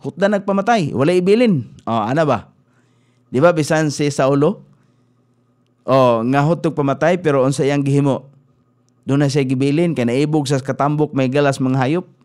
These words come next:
O, mo nang wa ni hutda. O. So unsay nahitabo niya?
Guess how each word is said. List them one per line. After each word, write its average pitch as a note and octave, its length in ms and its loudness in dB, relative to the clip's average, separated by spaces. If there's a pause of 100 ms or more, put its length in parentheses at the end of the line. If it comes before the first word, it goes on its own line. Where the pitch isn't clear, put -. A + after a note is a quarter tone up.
(640)
O, B2+ 240 2
mo B2 160 2
nang D#3+ 240 2
wa D#3 160 2
ni D3+ 80 -2
hutda. C#3+ 560 -2 (320)
O. A2 320 -4 (480)
So C#3 240 -2
unsay D#3+ 720 2 (400)
nahitabo D#3+ 480 0
niya? C#3 320 0